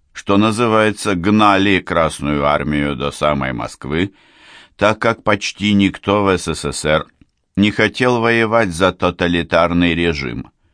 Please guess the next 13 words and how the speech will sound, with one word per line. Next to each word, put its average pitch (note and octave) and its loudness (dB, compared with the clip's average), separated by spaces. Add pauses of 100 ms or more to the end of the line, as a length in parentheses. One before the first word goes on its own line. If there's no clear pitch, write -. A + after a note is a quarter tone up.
(640)
Ленинградская A#2+ 2
блокада A#2 0 (240)
была F#2 2
на F2 4
руку C2+ -6
Сталину, D#2+ -2 (400)
желавшему G2+ 2
заморозить G#2 0 (180)
оппозиционный F2 0
Ленинград D2+ -2
голодом. E2+ 0 (840)
Гитлеровские A2 0
военачальники D#2+ 0